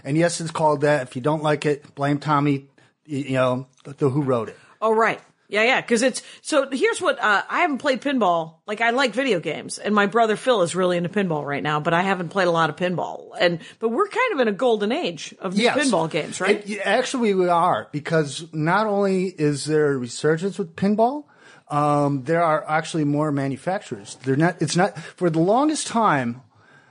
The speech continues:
Speaker 1: basically, it, the, the movie, there's a couple movies I wanna mention, one of which is called Tilt. The, the,
Speaker 2: Oh, yeah.
Speaker 1: the, the,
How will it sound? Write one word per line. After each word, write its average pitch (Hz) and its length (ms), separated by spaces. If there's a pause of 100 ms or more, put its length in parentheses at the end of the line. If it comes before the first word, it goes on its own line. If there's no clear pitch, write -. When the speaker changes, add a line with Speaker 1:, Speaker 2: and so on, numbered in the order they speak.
(160)
Speaker 1:
basically, 214 540
it, 151 340
the, 156 180
the 147 220
movie, 208 340
there's 175 220
a 165 40
couple 220 240
movies 190 300
I 180 40
wanna 165 280
mention, 143 420
one 165 160
of 190 120
which 165 200
is 123 80
called - 340
Tilt. 131 360 (320)
The, 113 200 (340)
the, 123 360 (160)
Speaker 2:
Oh, 508 260
yeah. 202 100
Speaker 1:
the, 143 560
the, 139 160